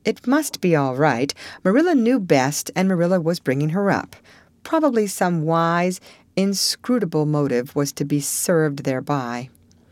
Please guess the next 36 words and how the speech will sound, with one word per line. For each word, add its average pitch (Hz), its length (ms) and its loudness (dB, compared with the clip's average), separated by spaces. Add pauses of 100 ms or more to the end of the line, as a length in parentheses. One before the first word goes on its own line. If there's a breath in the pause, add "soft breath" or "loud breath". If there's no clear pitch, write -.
(500 loud breath)
But 285 120 -2
surely 175 640 2
it 165 160 -4
would 277 120 2
do 277 160 4
no 277 300 0
harm 147 520 -2
to - 180 -2
let 190 160 0
the 196 80 -6
child 151 380 -2
have 156 200 -2
one 151 160 0
pretty 185 300 2
dress, 117 480 -2 (320 loud breath)
something 330 400 2
like 254 200 2
Diana 220 360 2
Barry 190 400 4
always 120 320 -4
wore. 117 420 -2 (540 loud breath)
Matthew 294 360 4
decided 147 600 0 (240 loud breath)
that 190 160 0
he 226 340 0
would 214 260 -2
give 147 200 0
her 127 160 -4
one. 110 420 -8 (520 loud breath)
That 180 220 0
surely 147 520 2
could 156 240 0
not 151 260 0
be 120 160 -2
objected 120 580 -2
to 143 300 2